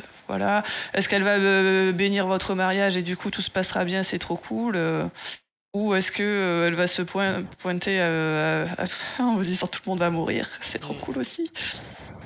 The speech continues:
Speaker 1: Voilà.
Speaker 2: Et là, mais là, c'est, ce que,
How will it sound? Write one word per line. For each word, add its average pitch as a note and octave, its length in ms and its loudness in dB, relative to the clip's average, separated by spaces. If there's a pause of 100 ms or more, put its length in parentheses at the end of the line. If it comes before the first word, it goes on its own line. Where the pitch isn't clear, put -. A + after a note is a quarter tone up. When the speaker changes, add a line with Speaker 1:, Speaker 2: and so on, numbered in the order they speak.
(1900)
Speaker 1:
Voilà. G#3 200 -6 (2000)
Speaker 2:
Et C#3+ 120 -10
là, D3+ 240 -2
mais D3+ 100 -2
là, F#3 120 4
c'est, - 180 -8
ce - 80 -8
que, A#2 100 -12